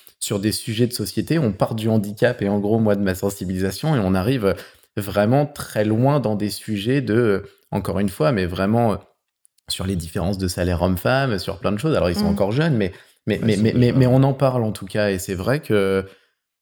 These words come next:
Speaker 1: moi, je vais pas révolutionner le monde. Si c'était le cas, tant mieux, mais, mais je ne pense
Speaker 3: <laughs>
Speaker 1: pas. Mais, mais, mais peut-être, que, d'après ce que les profs me disent, en tout cas après,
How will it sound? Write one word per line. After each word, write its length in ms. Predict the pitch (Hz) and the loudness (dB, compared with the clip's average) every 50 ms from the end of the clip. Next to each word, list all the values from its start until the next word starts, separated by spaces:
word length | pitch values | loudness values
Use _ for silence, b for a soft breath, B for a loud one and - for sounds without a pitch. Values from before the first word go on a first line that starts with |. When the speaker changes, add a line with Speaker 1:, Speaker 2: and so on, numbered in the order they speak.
| _ _ _ _ _ _ _ _ | _ _ _ _ _ _ _ _
Speaker 1:
moi, 240 | - 113 113 123 127 | 2 4 6 6 6
je 80 | 120 107 | 4 2
vais 140 | 95 101 92 | -2 -2 -2
pas 140 | 95 117 | 0 0
révolutionner 600 | 107 110 110 101 104 101 101 101 - - 90 92 92 | 0 0 -2 -2 -2 -2 -2 -2 -4 -4 -2 0 0
le 60 | 92 | 2
monde. 300 | 107 135 156 147 104 90 - - | 4 4 4 2 0 -4 -8 -12
Si 140 | - - 101 | -14 -12 -12
c'était 220 | 90 - 92 87 95 | -8 -10 -8 -6 -6
le 60 | 87 | -8
cas, 160 | 85 - 98 | -6 -6 -8
tant 160 | 95 - - 87 | -8 -4 -2 0
mieux, 240 | 87 92 110 123 113 | 0 2 2 2 2
mais, 160 | 95 92 90 | 0 -2 -2
mais 160 | 95 98 98 | 0 -2 -2
je 140 | 90 101 98 | -2 -2 -2
ne 120 | 87 87 | -2 -2
pense 200 | 95 92 90 95 | -2 -2 -4 -4
Speaker 3:
<laughs> 40 | - | -2
Speaker 1:
pas. 200 | - 143 170 185 | -2 0 0 0
Mais, 240 | 143 113 104 104 101 B B B B B _ _ | 0 0 0 0 -2 B B B B B _ _
mais, 140 | 117 113 - | -4 -2 0
mais 160 | - 120 107 | 2 2 2
peut-être, 440 | 95 - 117 - - 139 143 - - | 2 2 -2 0 0 -2 -2 -2 -8
que, 80 | - - - _ _ | -18 -20 -20 _ _
d'après 360 | - 123 117 110 101 - 131 | -2 -2 -2 -2 -2 -2 -4
ce 60 | 120 - | -6 -2
que 80 | - 117 | -2 0
les 100 | 110 110 | 0 0
profs 280 | 107 - - 117 - - | 0 0 -2 -2 0 0
me 120 | 113 110 | -2 0
disent, 200 | 104 107 120 110 | 0 -2 -4 -2
en 100 | 107 101 | -4 -4
tout 120 | 92 - | -4 -6
cas 200 | 101 - 113 101 | -8 -4 -2 -2
après, 420 | 95 95 - - - 127 147 170 | -2 -4 -6 -2 0 0 0 0